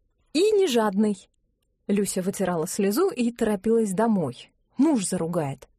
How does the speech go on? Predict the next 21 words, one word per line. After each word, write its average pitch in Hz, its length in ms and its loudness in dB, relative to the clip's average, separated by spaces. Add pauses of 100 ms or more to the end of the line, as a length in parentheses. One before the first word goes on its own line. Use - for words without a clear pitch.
(280)
Бабы 208 480 0
ухмылялись 190 720 -2
вслед. - 480 -12 (160)
«Добрый», 170 640 0 (220)
сказала 143 600 -4
тоже. - 340 -10 (1080)
Сын 302 300 0
Юрка, 262 580 -2 (260)
отслужив 220 580 -2
в 180 160 -2
армии, 240 420 0 (300)
женился 285 560 0
на 220 220 0
местной 254 420 0
девочке 165 500 -2 (300)
и 226 60 -4
остался 214 440 -2
в 233 80 -12
Пензе. 151 520 -4 (420)
Люся 294 340 -2
горевала, 190 640 -2